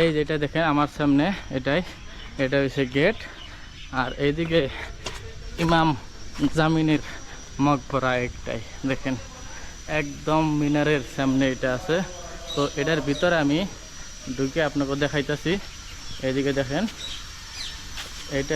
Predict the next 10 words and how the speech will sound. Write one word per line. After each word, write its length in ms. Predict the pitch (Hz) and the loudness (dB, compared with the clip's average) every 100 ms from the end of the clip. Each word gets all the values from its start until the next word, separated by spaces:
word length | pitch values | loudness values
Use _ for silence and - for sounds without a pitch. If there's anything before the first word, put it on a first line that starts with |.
| 147 | 0
হচ্ছে 240 | 139 156 214 233 - - - - - - | 0 0 0 -2 -10 -12 -12 -14 -10 -6
ভিতরে, 320 | 131 127 143 165 143 | -6 -4 -2 0 0
আর 60 | 131 | -2
এখানে 240 | 127 151 151 151 - 143 | -2 0 0 -2 -8 -4
এটা 120 | 156 | -2
হচ্ছে 180 | 156 151 - | 0 -2 -2
সমাধিস্থল, 640 | 143 147 135 135 - 151 196 - - - - 131 | 0 0 -2 -4 -2 0 0 -4 -12 -14 -8 -6
দেখতে 220 | - 131 | -4 -2
পারেন 180 | 131 139 127 | 0 0 -2
এটা। 160 | 120 | -4